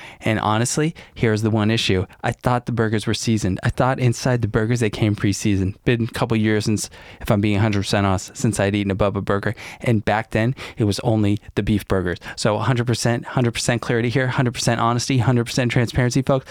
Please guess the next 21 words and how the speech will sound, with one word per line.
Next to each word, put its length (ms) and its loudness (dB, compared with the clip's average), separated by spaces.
I 80 0
hadn't 260 2
eaten 240 4
a 40 4
Bubba 280 2
burger 220 0
in 80 -2
quite 260 0
some 160 0
time. 380 0
But 260 0
then 300 2
once 180 0
I 80 2
finally 360 0
got 200 -2
put 160 0
back 240 0
onto 220 0
Bubba 200 2
burgers, 360 0